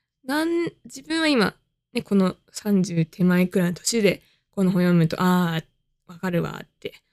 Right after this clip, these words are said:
思うところがあるんですけど、多分、また違う年代で見ると、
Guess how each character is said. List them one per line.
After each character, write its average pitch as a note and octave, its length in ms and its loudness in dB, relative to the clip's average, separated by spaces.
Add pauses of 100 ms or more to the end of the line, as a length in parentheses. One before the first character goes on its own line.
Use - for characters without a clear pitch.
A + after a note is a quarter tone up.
(220)
思 G#3+ 180 6
う - 60 -2
と - 120 0
こ F#3 100 0
ろ F3 80 2
が F3+ 80 2
あ - 20 4
る E3+ 60 4
ん - 20 0
で F3 80 0
す - 40 -12
け F3 80 -2
ど、 E3+ 40 -4
多 A3+ 120 2
分、 F#3 220 0 (340)
ま G#3 60 -4
た B3+ 60 2
違 C#4 360 0
う C#4+ 40 0
年 C#4 240 2
代 C#4 180 4
で C4+ 120 2
見 C4 120 2
る G#3+ 120 6
と、 A#3 300 2